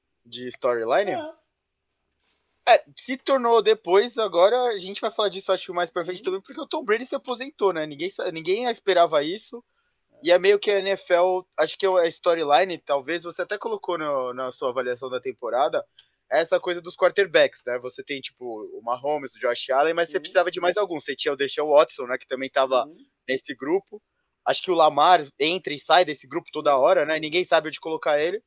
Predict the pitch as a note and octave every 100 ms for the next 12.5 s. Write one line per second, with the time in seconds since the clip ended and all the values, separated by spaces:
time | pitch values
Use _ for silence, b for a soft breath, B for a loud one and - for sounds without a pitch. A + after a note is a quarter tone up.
0 | _ _ _ _ _ _ _ C3+ D3 F3
1 | G3 - - D#3 E3 E3+ - F3+ F3 F3
2 | D3+ E3 E3+ E3 D#3+ _ _ A2 B2+ D3+
3 | F3 - D#3+ D#3 - E3+ C3+ D#3+ F#3+ G#3
4 | F3+ G3 E3 E3+ F3 E3+ F3 E3+ F3+ F#3+
5 | F3+ C#3+ B2+ F#2+ _ - A2+ - F#3 E3+
6 | F3+ F#3 - D3+ D#3+ E3 D#3 D#3+ D#3 D#3
7 | D#3+ D#3+ D#3+ D#3+ D#3+ C#3+ B2 - _ _
8 | _ _ _ C3+ C3+ B2 C#3+ C#3+ C3+ A#2
9 | - D3 F3+ E3+ - B2+ D3 D3+ B2+ A#2+
10 | B2+ B2+ - C3 D3+ - D#3 F3+ - F#3
11 | F#3+ G3 - F#3+ - E3 E3+ F3 F#3 -
12 | F3 E3 D#3+ D#3+ D3+